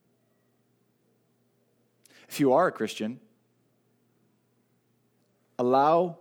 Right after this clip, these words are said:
Paul's prayer to enlighten the way you live. Stop searching.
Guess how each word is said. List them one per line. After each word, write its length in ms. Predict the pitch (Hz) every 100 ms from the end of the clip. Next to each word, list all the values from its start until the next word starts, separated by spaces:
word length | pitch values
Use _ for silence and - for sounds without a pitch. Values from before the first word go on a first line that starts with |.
| -
Paul's 380 | 156 143 147 -
prayer 380 | - 139 131
to 180 | 113 131
enlighten 500 | 123 113 117 147 131
the 80 | 113
way 120 | 113
you 140 | 113 107
live. 380 | 107 87 - _ _ _ _ _ _ _ _ _ _ _ _ _ _ _ _ _ _ _ _ _ _ -
Stop 260 | 143 151
searching. 460 | - 165 - 98